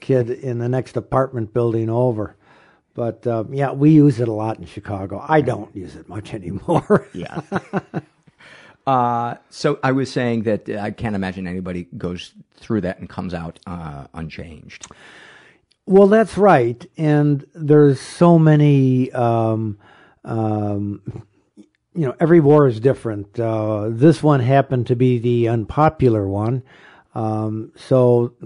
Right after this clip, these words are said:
Speaker 1: you know, they weren't, um, sending us care packages and,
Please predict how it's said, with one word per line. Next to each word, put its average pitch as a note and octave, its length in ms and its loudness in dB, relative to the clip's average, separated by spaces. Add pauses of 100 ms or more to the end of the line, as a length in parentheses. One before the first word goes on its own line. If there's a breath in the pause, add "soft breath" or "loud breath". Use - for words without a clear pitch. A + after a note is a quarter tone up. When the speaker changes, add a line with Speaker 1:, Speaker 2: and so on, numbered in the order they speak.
(100)
Speaker 1:
you B2+ 140 -4
know, A2 120 -4
they A#2 160 2
weren't, B2+ 440 0
um, A2 360 0 (400 soft breath)
sending C3+ 460 2
us A#2+ 220 -2
care C#3 260 4
packages B2+ 840 4
and, F#2+ 220 -10